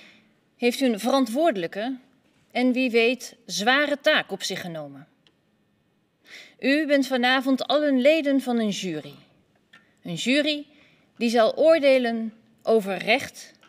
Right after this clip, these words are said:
en onrecht, over waarheid en leugen. Ook al kunt u hier vanavond niet fysiek aanwezig zijn,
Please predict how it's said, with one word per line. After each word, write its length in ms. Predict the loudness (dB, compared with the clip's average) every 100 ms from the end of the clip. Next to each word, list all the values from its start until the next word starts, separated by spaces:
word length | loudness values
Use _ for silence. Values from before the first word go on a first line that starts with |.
| _ _ _ _ -4
en 180 | 0
onrecht, 720 | 2 2 0 -2 -6 -20 -20 _ _ _ _ _ _ _ _ -2
over 340 | -2 0 -2
waarheid 800 | 0 0 0 -2 -4 -4 -14 -20 _ _ _ _ _
en 200 | 0 2
leugen. 500 | 4 4 0 -8 -18 -20 _ _ _ _ _ _ _ _ _ _ _ _ -20 -20 -20 -20 -2
Ook 120 | 2 2
al 80 |
kunt 200 | 2 -2
u 40 | -2
hier 220 | -2 -2
vanavond 680 | 0 0 0 0 -2 -4 0
niet 340 | 0 0 -6
fysiek 420 | -6 -4 -2 -2 -2
aanwezig 460 | -2 0 0 -2
zijn, 380 | -4 -2 -2 -8